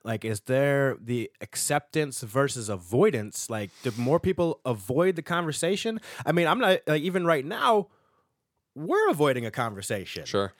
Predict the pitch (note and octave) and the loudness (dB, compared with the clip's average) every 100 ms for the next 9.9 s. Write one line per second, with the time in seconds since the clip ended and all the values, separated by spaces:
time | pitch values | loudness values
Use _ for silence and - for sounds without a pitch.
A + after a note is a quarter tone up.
0 | _ - C#3 A#2 G#2 G#2 A#2+ C#3+ C3+ C3+ | _ -4 0 0 -2 -4 0 0 2 0
1 | B2 B2 B2 A2 G#2+ F#2+ - C#3+ C#3 A#2+ | 0 0 0 -2 -6 -4 0 2 2 2
2 | B2 A#2 G#2+ G2 D3 C3 A#2 B2 A#2 G#2+ | 2 2 2 2 2 0 0 -2 -2 -4
3 | G2 G2+ G2+ F#2+ F#2+ F#2+ - E2+ E2+ F2 | -4 -4 -4 -2 -4 -6 -8 -10 -12 -10
4 | D2+ C3 D#3 D3 D3+ C#3 A#2+ A2+ G#2 E2+ | -4 0 2 2 2 2 0 2 2 0
5 | A2+ A#2+ B2 A#2 G#2 G2 G2+ A2 G2 F#2+ | 0 2 2 0 -2 -4 -4 -6 -6 -8
6 | - F#2 G2+ G2 F#2 F2+ E2 F2 F2 - | -12 -12 -10 -8 -8 -6 -6 -8 -12 -16
7 | - - - A2 G#2 - - _ _ _ | -20 -14 -4 -2 -2 -6 -10 _ _ _
8 | _ A#2+ B2+ C3 A#2+ C#3+ C3+ B2+ C#3+ C3+ | _ -2 0 0 0 0 0 2 2 0
9 | - D3+ - C#3 C#3 B2 C#3 C#3 B2+ | 0 0 0 2 4 6 6 6 4